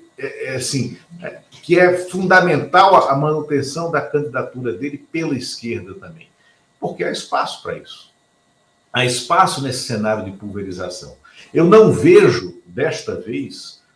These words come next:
o candidato do Palácio dos Bandeirantes sendo um incumbente realmente forte, né, para a reeleição ou para a vitória, porque ele vai disputar no campo dele essa passagem para o segundo turno.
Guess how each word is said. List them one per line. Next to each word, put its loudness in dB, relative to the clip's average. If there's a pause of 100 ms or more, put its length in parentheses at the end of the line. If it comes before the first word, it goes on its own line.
o -14
candidato -2
do -16
Palácio -4
dos -20
Bandeirantes -12 (200)
sendo -2
um -4
incumbente -4 (340)
realmente 4
forte, -6 (360)
né, -10
para 0 (160)
a -8
reeleição -8
ou -8
para -4
a -10
vitória, -6 (260)
porque -18
ele -6
vai -2
disputar -4
no -6
campo -10
dele -6 (300)
essa -6
passagem 0
para -4
o -8
segundo -8
turno. -2